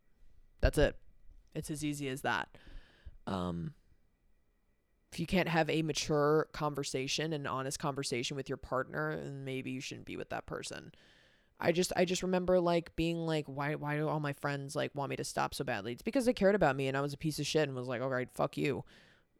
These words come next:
honestly. Um, now, if somebody told me that, I'd be like, "Okay, it's time for me to stop," because obviously I am not realizing that I have an issue. If, if other people are like, "Okay, you have an issue,"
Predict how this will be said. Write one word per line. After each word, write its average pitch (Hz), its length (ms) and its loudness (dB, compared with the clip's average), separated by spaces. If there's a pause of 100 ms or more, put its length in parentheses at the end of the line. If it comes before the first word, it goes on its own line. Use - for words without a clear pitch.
honestly. 135 540 -4 (1120)
Um, 131 420 -6 (680)
now, 165 340 2
if - 40 -8
somebody 143 320 -4
told 151 260 -2
me 147 140 0
that, 117 180 -2
I'd 110 60 -4
be 123 80 -4
like, 107 160 -2 (160)
"Okay, 151 540 4 (180)
it's - 100 -14
time 139 200 -2
for 151 60 -6
me 165 100 2
to 156 80 2
stop," 160 340 2
because 131 500 0
obviously 143 460 0
I 147 160 -4
am 151 140 -6
not 139 200 -4
realizing 120 680 -4
that 101 180 -6
I 120 120 0
have 113 100 -2
an 120 80 -6
issue. 113 400 -4
If, - 140 -2
if - 440 -20
other 294 160 4
people 233 380 0
are 185 80 6
like, 147 300 2
"Okay, 170 160 -4
you 156 60 2
have 147 100 0
an 139 80 -4
issue," 190 460 -2